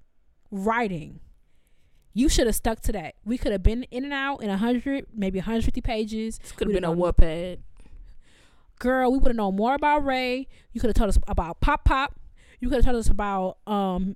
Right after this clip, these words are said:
Speaker 1: why his mama hate him. Maybe even a little bit Uncle Thurston, if you wanted to.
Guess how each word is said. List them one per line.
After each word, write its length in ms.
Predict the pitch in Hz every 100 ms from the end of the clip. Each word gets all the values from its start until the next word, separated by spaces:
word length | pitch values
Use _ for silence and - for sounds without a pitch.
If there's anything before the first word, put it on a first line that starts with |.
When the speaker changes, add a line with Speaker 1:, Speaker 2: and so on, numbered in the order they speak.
| -
Speaker 1:
why 280 | 196 202 262
his 140 | 262
mama 240 | 262 254 247
hate 240 | 269 262
him. 500 | 269 240 233 233 262 - - - - - - -
Maybe 380 | 190 233 415 349
even 280 | 330 339 339
a 60 |
little 180 | 320 330
bit 200 | 320 311 -
Uncle 280 | 302 -
Thurston, 640 | - 370 466 - 202 151 147
if 140 | 208
you 100 | 262
wanted 300 | 262 254 202
to. 340 | - 170 143